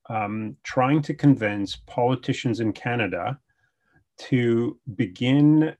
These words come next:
planning, um, road charging. So this is, um, you know, so you have on, along the,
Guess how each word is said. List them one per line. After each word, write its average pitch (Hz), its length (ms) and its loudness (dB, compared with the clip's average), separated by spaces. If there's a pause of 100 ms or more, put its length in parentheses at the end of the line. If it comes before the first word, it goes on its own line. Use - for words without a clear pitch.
(140)
planning, 113 760 -2 (640)
um, 104 540 -2 (380)
road 127 680 2 (100)
charging. 95 560 -2 (220)
So 107 540 -2
this 127 200 -4
is, 110 440 -2 (720)
um, 104 640 -2
you 117 80 -6
know, 104 160 -4
so 123 220 0
you 113 180 0
have 117 500 0 (100)
on, 117 280 0
along 127 400 6
the, 120 400 2